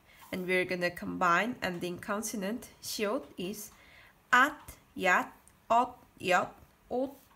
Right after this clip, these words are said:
얏, 웃, 윷, 으, 잇. And we're gonna learning new words related about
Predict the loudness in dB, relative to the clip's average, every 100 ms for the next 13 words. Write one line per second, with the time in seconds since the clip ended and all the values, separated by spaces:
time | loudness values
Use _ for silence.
0 | -4 0 0 -2 -18 _ _ -4 -4 -4
1 | _ _ -6 -4 -4 -6 -20 _ -4 -4
2 | -6 _ _ -4 -4 -6 -16 -20 -20 _
3 | _ _ _ -20 -20 -20 -20 _ -6 -2
4 | 0 0 -2 -2 -2 -2 -2 -2 0 -2
5 | -2 -4 -2 -2 0 0 -2 -4 -18 -20
6 | -20 -20 -18 -20 -20 -8 -2 0 2 2
7 | 0 0 -2 0 4 6 4 2 -2 -6
8 | -14 -20 -20 -20 -20 -10 -4 0 0 -2
9 | -6 -4 -4 -2 -2 0 -2 -6 -14